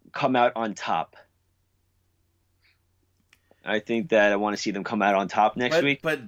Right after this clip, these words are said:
Speaker 2: I feel like it'll probably be Seth Rollins again.
Speaker 1: Yeah, it's
Speaker 2: Of
Speaker 1: hard to
Speaker 2: everyone who wrestled on Raw, I think it was McIntyre who looked the strongest.
Speaker 1: Yeah.
Speaker 2: Like, he, he, after that dive, he hit, uh,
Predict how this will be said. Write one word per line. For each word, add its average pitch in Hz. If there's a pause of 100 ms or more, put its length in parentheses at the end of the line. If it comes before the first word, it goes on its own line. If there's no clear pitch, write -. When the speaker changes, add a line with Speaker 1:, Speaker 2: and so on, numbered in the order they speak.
(160)
Speaker 2:
I 127
feel 131
like 127
it'll 120
probably 113
be 104
Seth 104
Rollins 113
again. 165 (800)
Speaker 1:
Yeah, 104
it's 104
Speaker 2:
Of 165
Speaker 1:
hard 202
to 190
Speaker 2:
everyone 202
who 170
wrestled 147
on 107
Raw, 127
I 107
think 113
it 92
was 98
McIntyre 101
who 101
looked 104
the 92
strongest. 117 (1900)
Speaker 1:
Yeah. 92 (340)
Speaker 2:
Like, 110
he, 123
he, 117 (360)
after 135
that 110
dive, 117
he 110
hit, 117
uh, 107